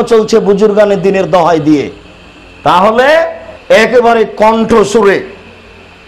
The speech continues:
শতকরা পঁচানব্বই জন বক্তাই মিথ্যু, প্রায় অংশেই মিথ্যা কথা বলে।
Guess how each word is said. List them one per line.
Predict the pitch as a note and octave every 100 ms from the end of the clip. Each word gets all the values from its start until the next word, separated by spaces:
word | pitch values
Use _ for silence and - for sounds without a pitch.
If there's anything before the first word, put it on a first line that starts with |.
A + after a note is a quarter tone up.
| - - - - - - - - - - -
শতকরা | - A3 A3 - A3 G#3+ G#3 -
পঁচানব্বই | G#3 G#3 G3+ G3+ E3+ G3+
জন | F#3+ G3 F#3
বক্তাই | F#3+ F#3+ - F3+
মিথ্যু, | F3 E3 - - C#3+ - - - - - - - - - - - - - - -
প্রায় | E3 G3 G3+
অংশেই | G3+ G3 F#3+ F#3+
মিথ্যা | F#3 F#3+ G3
কথা | E3+ F3 E3+
বলে। | D#3+ D#3